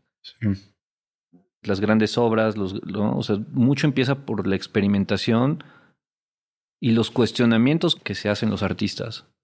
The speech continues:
Speaker 2: de los momentos en los que vivimos. Y además hay un, o sea, ahí está el arte y está el mercado del arte. Y el mercado del arte es gigante, ¿no? Hay una oportunidad gigante y es una industria muy poco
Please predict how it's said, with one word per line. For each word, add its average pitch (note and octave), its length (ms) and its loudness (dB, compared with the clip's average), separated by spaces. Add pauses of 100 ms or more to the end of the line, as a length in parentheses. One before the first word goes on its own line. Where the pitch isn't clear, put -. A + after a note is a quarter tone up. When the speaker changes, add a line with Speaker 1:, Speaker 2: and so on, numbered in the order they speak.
(240)
Speaker 2:
de G#2 120 -2
los F#2 200 -2
momentos G#2 340 2
en G#2+ 80 2
los G2 120 -4
que G2 100 -2
vivimos. G2 520 0 (1400)
Y C3+ 200 4
además D3 600 4
hay A2 160 2
un, B2+ 440 2
o A2+ 60 -6
sea, G#2 140 -2
ahí G#2 260 2
está - 200 -2
el B2 100 4
arte C#3 260 0
y C#3 80 2
está G#2 240 0
el G2 140 0
mercado F#2+ 380 0
del G2 80 2
arte. G#2+ 360 -6 (640)
Y - 100 -8
el G2+ 60 2
mercado G2 240 0
del A#2 80 4
arte G2 160 -2
es F#2 80 -6
gigante, G#2+ 460 -2
¿no? A2 220 -2
Hay A2+ 160 0
una G#2 100 0
oportunidad - 340 -4
gigante A2 380 0
y G#2+ 140 2
es G#2 140 -2
una A2 200 2
industria G#2+ 360 0
muy A2 220 4
poco G#2 1080 -2